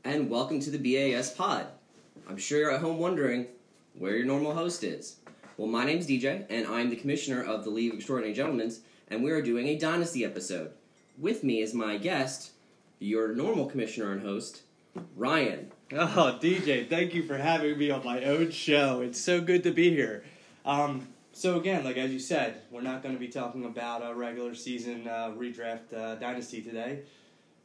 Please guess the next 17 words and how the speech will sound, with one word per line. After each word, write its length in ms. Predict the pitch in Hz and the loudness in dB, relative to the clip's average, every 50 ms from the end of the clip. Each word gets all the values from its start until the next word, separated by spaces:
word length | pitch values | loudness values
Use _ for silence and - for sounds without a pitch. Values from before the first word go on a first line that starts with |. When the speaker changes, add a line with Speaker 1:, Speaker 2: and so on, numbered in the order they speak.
| _ _ _ | _ _ _
Speaker 2:
We're 120 | - 120 120 | -10 -8 -6
talking 300 | 131 123 113 110 117 110 | -4 -4 -6 -6 -8 -8
about 280 | 110 110 107 107 - | -8 -8 -8 -8 -8
Dynasty, 460 | 131 131 127 123 113 - - 98 - - - | -6 -6 -4 -6 -6 -8 -10 -12 -14 -14 -18
not 180 | 110 107 98 95 | -18 -18 -16 -14
redraft. 540 | 104 113 113 113 101 95 - - - - - - 113 | -12 -12 -10 -10 -10 -12 -12 -14 -20 -20 -20 -18 -16
Uh-huh. 360 | 110 101 101 110 110 107 95 - - - - - | -14 -12 -10 -8 -8 -8 -10 -12 -14 -16 -14 -12
Speaker 1:
There 160 | - 87 87 | -10 -8 -8
we 80 | 98 98 | -6 -4
go. 320 | 113 135 160 - - - - - - - - - - - | -2 0 0 -2 -2 -6 -12 -18 -20 -20 -20 -20 -20 -16
So, 400 | - - - 147 139 135 135 131 | -12 -4 -2 0 2 2 2 2
uh, 200 | 127 127 117 - 110 | 2 2 0 0 0
I'm 100 | 120 139 | 0 2
in 60 | 151 | 2
the 100 | 160 165 | 2 2
host 280 | 170 156 151 147 - - | 2 2 0 0 0 -2
chair, 360 | - 135 120 127 147 160 | -2 0 0 2 0 -2